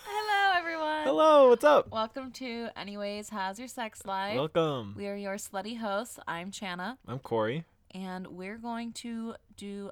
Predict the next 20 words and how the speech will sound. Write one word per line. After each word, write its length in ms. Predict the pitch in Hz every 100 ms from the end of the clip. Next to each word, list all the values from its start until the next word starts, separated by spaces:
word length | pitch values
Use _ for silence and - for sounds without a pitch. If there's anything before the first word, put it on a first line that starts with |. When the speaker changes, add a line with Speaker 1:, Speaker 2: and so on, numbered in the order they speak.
| -
Speaker 1:
a 200 | 180 180
really 240 | 185 196
fucking 340 | 202 202 208 202
cool 180 | 214
episode 380 | 208 - 165 156
today. 360 | - 160 151 151 139
Speaker 2:
Oh, 140 | 120
yeah. 200 | 95 69
Speaker 1:
It's 120 | - 202
all 120 | 190
Christmassy 640 | - 220 - 175 - 147
and 80 | 147
Speaker 2:
Christmas 360 | 143 143 143
Speaker 1:
whatnot. 140 | 127 143
Speaker 2:
Eve. 300 | 160 156 -
Is 120 | 127
yours 140 | 143 -
Christmas 340 | 202 220 180
Eve 80 | 170
too? 280 | 131 135